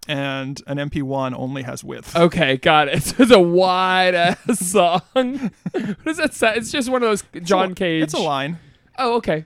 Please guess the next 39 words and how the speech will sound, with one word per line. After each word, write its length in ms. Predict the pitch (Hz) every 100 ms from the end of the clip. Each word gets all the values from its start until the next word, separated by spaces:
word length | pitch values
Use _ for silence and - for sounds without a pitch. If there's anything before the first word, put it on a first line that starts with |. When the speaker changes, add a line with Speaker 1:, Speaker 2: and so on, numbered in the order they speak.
| 160
Speaker 2:
All 60 |
right. 60 | 170
Speaker 1:
M 60 | 160
P 120 | 156
zero 240 | 147 131
is 80 | 135
just 240 | - -
a 40 | -
point. 360 | - - - _ _ -
Speaker 2:
Wow. 600 | 180 156 147 135 123 - _
I've 160 | 175 180
never 180 | 202 180
seen 240 | 202 175
a 200 | 151 147
M 140 | - 151
P 120 | 160
zero 300 | 139 143 135
file. 380 | 135 127 139 139
When 220 | - 226
was 120 | 381 247
that, 280 | 214 220 -
uh, 340 | 151 135 139 143 _ _
the, 440 | 156 147 139 135 -
the 80 |
format 300 | 147 156 143 139
of 60 |
choice? 260 | - 147 143 _ -
Did 120 | 233
you 100 | 453 494
ever 80 |
have 100 | 330
M 100 | 294 285
P 100 | 285
twos? 460 | - 247 240 -
Speaker 1:
No. 300 | 139 226 226 113 135 _
Did 140 | 147
you? 180 | 135 285 -
Speaker 2:
I 80 | 285
did. 400 | 185 302 359